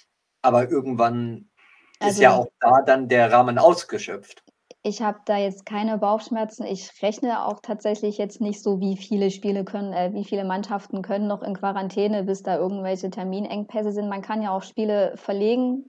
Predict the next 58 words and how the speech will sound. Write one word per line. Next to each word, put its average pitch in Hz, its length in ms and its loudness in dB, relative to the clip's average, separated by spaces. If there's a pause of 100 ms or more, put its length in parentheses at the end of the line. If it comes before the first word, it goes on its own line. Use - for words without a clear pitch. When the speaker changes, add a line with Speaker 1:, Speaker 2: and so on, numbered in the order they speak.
Speaker 2:
Ähm, 226 460 -6
das 220 160 -12
hat's 196 220 -10
ja 190 180 -2
auch 196 140 -10
letzte 214 260 -2
Saison 208 360 -8
schon 214 240 -8
gegeben. 202 380 -4
Da 190 140 -8
hat 196 140 -10
man 190 160 -8
wieder 185 140 -6
ein 185 100 -6
bisschen 190 320 -8
Puffer. 240 400 0 (1300)
Muss 254 180 6
man 262 180 2
schauen, 208 420 2
wie 196 80 2
es 190 120 -4
jetzt 185 160 -2
kommt. 185 360 -2
Und 175 340 -4
ich - 200 -16
weiß 180 200 2
jetzt 196 120 -10
nicht, 196 140 -2
ob 185 100 -2
Selb 190 340 4
dann 180 200 -2
noch 156 220 0
mal 220 180 2
in 208 140 -2
Quarantäne 220 720 -4
geht. 220 380 0
Es 190 360 -10
scheinen 196 340 -2
ja 185 100 0
schon 202 280 -8
recht 196 240 -6
viele 202 280 -4
infiziert 202 640 -6
zu 202 140 -6
sein, 202 480 -2
äh, 208 300 -8
wenn 214 120 -6
man 214 140 -2
die 208 100 -4
Spielfähigkeit 214 760 -6
nicht 214 160 -8
hinbekommt. 214 800 -6
Dann 190 200 -6
dürfte 196 300 -6
ja 190 160 -2
eigentlich 196 420 -6
dieser 202 280 -4
Teil, 202 760 -4